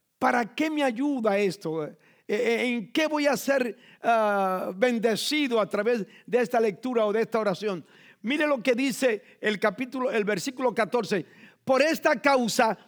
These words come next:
doblo mis rodillas ante el Padre de nuestro Señor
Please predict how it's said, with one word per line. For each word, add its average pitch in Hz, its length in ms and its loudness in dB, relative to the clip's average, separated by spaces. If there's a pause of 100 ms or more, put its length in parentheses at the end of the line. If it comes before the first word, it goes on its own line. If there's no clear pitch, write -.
(220)
doblo 320 640 4
mis 269 240 2
rodillas 262 500 0 (220)
ante 233 380 0
el 208 200 0
Padre 302 480 2
de 269 120 2
nuestro 240 520 0
Señor 226 460 0